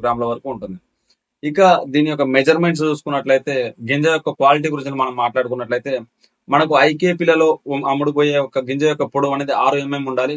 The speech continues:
కానీ ఇది నాలుగు పాయింట్ ఎనభై ఆరు ఎంఎం ఉంటుంది. అంటే దానికంటే కూడా సన్నగానే ఉంటుంది. అంటే హైయెస్ట్ గా ఆరు సెం-, ఆరు ఎం-, ఆరు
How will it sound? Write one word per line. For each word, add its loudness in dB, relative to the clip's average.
కానీ -2
ఇది -6
నాలుగు 2
పాయింట్ -2
ఎనభై 0
ఆరు 2
ఎంఎం -6
ఉంటుంది. -6
అంటే 2
దానికంటే 0
కూడా 0
సన్నగానే -2
ఉంటుంది. -2
అంటే -2
హైయెస్ట్ -2
గా -2
ఆరు 2
సెం-, -8
ఆరు 0
ఎం-, -10
ఆరు 2